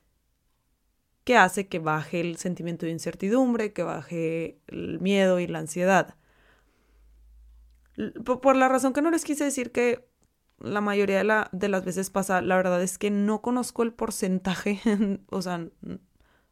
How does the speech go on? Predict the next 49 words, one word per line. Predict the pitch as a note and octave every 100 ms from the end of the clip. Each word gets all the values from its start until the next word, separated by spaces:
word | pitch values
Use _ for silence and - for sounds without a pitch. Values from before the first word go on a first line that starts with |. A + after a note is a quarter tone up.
| _ -
nunca | F#3+ F#3+
he | G3
visto | G3 F#3+
un | F#3+
estudio | F#3 F#3 F3+ E3+ E3+ E3+
que | E3
hable | D#3+ D#3+
del | E3+
porcentaje | - F3+ F3 G3+ G#3
de | G#3+
personas | F#3+ F3 F#3 F#3
que | -
les | E3 D#3+
baja | D#3+ F3+
la | F3+
incertidumbre | F3 - - E3 D#3+ D#3+ F3 - _ _ -
conforme | G3 F#3+ F#3 E3+
la | E3
relación | E3+ D#3+ D#3+ E3
avanza | E3+ F3 F3 F3+ F#3+ - - -
y | G3+
el | G3+
porcentaje | F#3+ F#3+ F#3 - F#3
de |
personas | F#3 F3+ E3+ E3+
que | -
les | F3 E3+
pasa | D#3+ E3
esto | D#3+ -
otro | - -
que | F3
les | D#3+
voy | D#3
a |
explicar. | D3+ - F3 D#3+ B3 - _ _ _ -
Por | - G#3
eso | A3
no | A#3+
lo | A#3
quise | A3+
decir, | A#3 G#3+ A3+
pero | A3 G#3
también | - F#3+ F#3+ G3+ G3 _ _
pasa | G3 G#3+ G#3 F#3+
esto | F#3 - G#3
otro, | G#3 F#3+ F3 F3+
que | F3+ F3
es | F3 -
que | - F3+ F3+